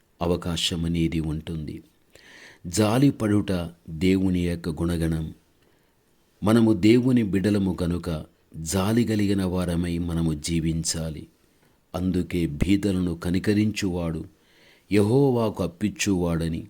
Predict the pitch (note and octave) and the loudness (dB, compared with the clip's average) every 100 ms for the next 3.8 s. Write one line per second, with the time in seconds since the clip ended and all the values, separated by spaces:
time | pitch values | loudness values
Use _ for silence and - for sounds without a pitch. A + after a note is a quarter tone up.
0 | _ _ _ _ _ - F#2+ G#2 F#2+ F2 | _ _ _ _ _ -4 0 2 2 0
1 | F2 A#2 A#2 B2+ C3+ B2+ A#2 A2+ G2+ F#2+ | -2 -2 0 2 4 4 2 0 0 -2
2 | - F#2+ - A#2 A2+ G#2+ G2+ F#2 F2+ E2 | -4 -6 -2 -2 -2 -4 -2 0 -2 -4
3 | - E2 F2+ F#2 F#2 F2+ F2 E2+ | -4 0 2 2 2 0 -2 -6